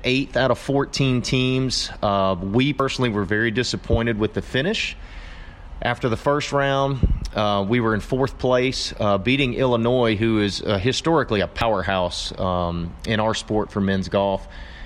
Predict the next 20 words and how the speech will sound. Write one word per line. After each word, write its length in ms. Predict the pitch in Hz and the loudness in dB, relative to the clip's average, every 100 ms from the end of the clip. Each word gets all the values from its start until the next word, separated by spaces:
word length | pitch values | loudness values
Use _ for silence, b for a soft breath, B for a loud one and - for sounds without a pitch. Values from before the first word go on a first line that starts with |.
| B - | B 0
always 440 | 139 143 131 107 | 2 2 2 2
a 60 | 110 | -2
top 320 | - 123 113 | -2 -2 -2
fifteen, 560 | - 120 - 117 113 | -2 -2 0 0 0
top 300 | 107 120 110 | 0 -2 -4
twenty 340 | - 123 120 110 | -4 0 0 -2
program, 600 | - 113 107 110 110 107 | 0 0 2 2 2 2
a 60 | 98 | 2
national 440 | 104 113 - 107 | 0 -2 -2 -4
championship 600 | - 113 104 98 - 101 | 0 0 0 -2 -2 -2
contender, 540 | 101 95 113 107 104 | -2 0 0 0 2
and 120 | 104 104 | 2 0
we're 80 | |
beating 340 | 147 135 135 113 | 0 0 0 0
these 180 | 113 92 | 0 2
guys 300 | 104 101 101 | 0 2 0
after 220 | 98 98 | 0 -2
the 60 | 87 | -2
first 320 | 107 101 - | 0 0 0
round, 320 | 98 95 95 | 0 2 0